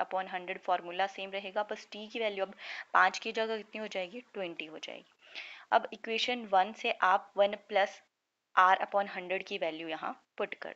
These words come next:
दो, ठीक है। कितनी थी one plus, uh, R upon hundred की value? two raise to power one upon five और बाहर ट्वेंटी है।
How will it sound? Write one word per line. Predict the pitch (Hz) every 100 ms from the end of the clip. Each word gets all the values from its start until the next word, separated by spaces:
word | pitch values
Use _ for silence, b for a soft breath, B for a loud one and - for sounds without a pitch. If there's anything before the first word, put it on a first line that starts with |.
| -
दो, | - _ _ _ _ _ _ _ _ _ - B B B _ _
ठीक | 247 -
है। | 240 240
कितनी | 226 220 220 226
थी | - 226 240 - B B B -
one | 190 202
plus, | 208 208 208 - -
uh, | 185 180 - 185 190
R |
upon | 202 202 196
hundred | 196 185 196
की | 196 208
value? | 202 190 196 233 _ _ _ - _ _ _ _
two | 208 202
raise | 208 208 -
to | 214
power | 202 190 196 - B B B 175
one | 185 185
upon | 185 190 196
five | - 175 170 233 _ -
और |
बाहर | 170 175 170 175
ट्वेंटी | 190 180 180 208
है। | 208 202 220